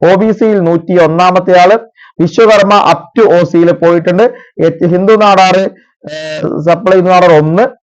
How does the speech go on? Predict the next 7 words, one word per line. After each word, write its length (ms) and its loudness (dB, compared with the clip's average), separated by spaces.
ധീവര 400 2
up 240 -4
to 80 0
open 520 -2
category. 320 -2
ഇങ്ങനെയാണ് 480 0
ഇതിന്റെ 420 0